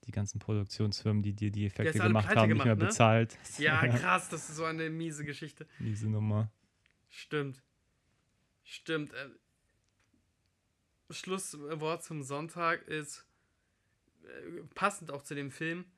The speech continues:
Speaker 2: Wir hatten jetzt eine WhatsApp-Sprachnachricht-Unterhaltung, wo wir gemeint haben, so, ey, wenn du unter-, wenn du nicht genug Knete hast, äh, die Art von Unterhaltung zu machen, dann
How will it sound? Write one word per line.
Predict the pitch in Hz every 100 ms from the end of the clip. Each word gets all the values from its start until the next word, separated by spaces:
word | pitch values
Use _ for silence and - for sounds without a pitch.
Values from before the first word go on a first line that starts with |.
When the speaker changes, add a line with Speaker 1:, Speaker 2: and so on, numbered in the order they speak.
| _ _ _ _ _ _
Speaker 2:
Wir | 139 143
hatten | 170 165
jetzt | 156 151 -
eine | 147
WhatsApp-Sprachnachricht-Unterhaltung, | 143 139 - - - 151 160 165 135 135 135 135 131 135 135 156 143
wo | 139
wir |
gemeint | 139 135 135 135
haben, | 143 139
so, | 139
ey, | 139 139
wenn | 147
du | 147
unter-, | 131 143 131
wenn | 147
du | 156
nicht | 190 -
genug | 170 160
Knete | - 156 165 156
hast, | 139 135 - _ _ _ _ _ _ _ _ _ _ _ _
äh, | 160 151 139 131 131 131
die | 127 160
Art | 156 156
von | 156
Unterhaltung | 143 143 135 143 143 139
zu | -
machen, | 135 143 143 127
dann | 127 123 123